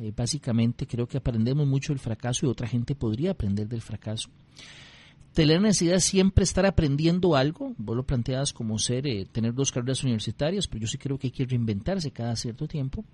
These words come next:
Y la necesidad de estar pensando, de innovar, hacer algo distinto.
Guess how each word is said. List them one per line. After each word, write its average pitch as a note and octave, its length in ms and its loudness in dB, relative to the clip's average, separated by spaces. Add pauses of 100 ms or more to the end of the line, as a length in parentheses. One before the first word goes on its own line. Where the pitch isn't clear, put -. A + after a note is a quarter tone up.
(880)
Y F#3+ 600 4
la C#3 160 4
necesidad C#3 400 0
de F3+ 60 0
estar E3+ 280 -2
pensando, D#3 720 -2 (560)
de G#3+ 80 -10
innovar, D3 680 -2
hacer C3 260 -4
algo E3+ 240 -2
distinto. C#3+ 540 -4